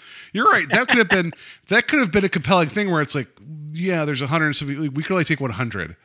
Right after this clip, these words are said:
Like, I think that would have been, like, not, I know that wasn't the point of the show, but, and it wouldn't have been as, like, overtly nefarious, but then it, man, like,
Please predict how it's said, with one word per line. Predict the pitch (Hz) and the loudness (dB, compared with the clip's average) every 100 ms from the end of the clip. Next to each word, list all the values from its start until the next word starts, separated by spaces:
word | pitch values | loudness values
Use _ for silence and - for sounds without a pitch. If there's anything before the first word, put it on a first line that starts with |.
| - | -2
Like, | 160 131 - - - - | 0 0 -6 -20 -20 -6
I | - 220 | 0 0
think | 220 196 123 | 0 -6 -4
that | 175 196 | -4 -2
would | 185 170 | 0 0
have | 131 | 0
been, | 151 147 139 123 - _ - _ _ _ 175 | -2 0 -2 -4 -10 _ -20 _ _ _ -6
like, | 175 - - - | -4 -6 -12 -8
not, | 180 196 - 156 - | -4 -4 -6 -12 -4
I | 170 | 0
know | 185 | 2
that | 170 | 2
wasn't | 165 151 | 2 0
the | 156 | -2
point | 165 151 | 0 2
of | |
the | 135 | 2
show, | - 131 160 | 0 0 0
but, | 143 135 127 _ _ - _ _ - | -2 -2 -4 _ _ -20 _ _ -2
and | 175 160 | 0 0
it | 160 156 156 | 0 0 0
wouldn't | 208 190 | 0 0
have | 147 | 0
been | 165 170 160 139 | 0 0 -2 -2
as, | 147 147 131 | 0 0 -2
like, | 131 - _ - | -6 -10 _ -8
overtly | 135 131 151 143 | -6 -4 -4 -2
nefarious, | 131 120 131 131 170 196 - - _ - | -2 -2 0 0 0 -2 -4 -6 _ -8
but | 143 | -6
then | 190 | -4
it, | 180 127 | -6 -8
man, | 147 185 147 104 - _ _ _ _ _ 147 | -8 -6 -6 -8 -14 _ _ _ _ _ -6
like, | 147 | -4